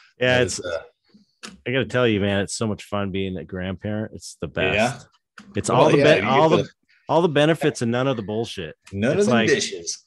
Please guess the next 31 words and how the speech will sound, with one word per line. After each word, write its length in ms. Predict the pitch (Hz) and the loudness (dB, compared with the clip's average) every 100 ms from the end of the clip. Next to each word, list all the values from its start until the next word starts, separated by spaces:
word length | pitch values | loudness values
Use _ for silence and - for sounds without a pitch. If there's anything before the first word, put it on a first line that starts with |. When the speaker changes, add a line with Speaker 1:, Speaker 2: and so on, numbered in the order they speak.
| - | -10
Speaker 2:
<laughs> 160 | - - | -8 -4
Speaker 1:
yeah, 300 | 135 135 104 | 0 2 0
it's 200 | 104 107 | -2 -4
amazing. 640 | 123 123 120 101 92 80 - _ | -2 -2 -2 -4 -8 -14 -20 _
It's 160 | 98 - | -12 -6
ama-, 160 | 107 | -4
it's 200 | - 110 | -2 -4
so 300 | - - 127 | -4 -2 0
much 240 | 135 131 - | 2 0 -4
fun. 360 | 120 110 90 | -6 -4 -6
It's 180 | 85 85 | -10 -12
like, 120 | 104 101 | -8 -4
and 100 | 113 | -2
it's 200 | 117 - | -2 -2
like, 260 | 120 - _ _ _ _ _ - | -2 -4 _ _ _ _ _ -10
I 80 | 120 | -8
feel 260 | - 147 143 | -2 0 2
like 220 | 127 117 | 0 -2
I'm 180 | 107 101 | -8 -8
older, 960 | 107 120 123 123 113 120 120 117 113 | -8 -6 -4 -6 -8 -8 -8 -8 -10
so 160 | - 101 | -12 -14
I 80 | 95 | -14
can 220 | 101 98 | -14 -10
really 300 | 107 104 95 | -6 -6 -6
appreciate 800 | - - 107 104 - 110 104 87 | -8 -8 -6 -6 -4 -2 -2 -4
how 120 | 101 | -8
fast 440 | - 98 101 - | -8 -6 -6 -6
it 100 | 92 | -10
goes 320 | 90 104 101 107 | -6 -6 -6 -6
now 220 | 104 104 | -6 -6
too. 420 | - 101 110 110 | -6 -6 -6 -10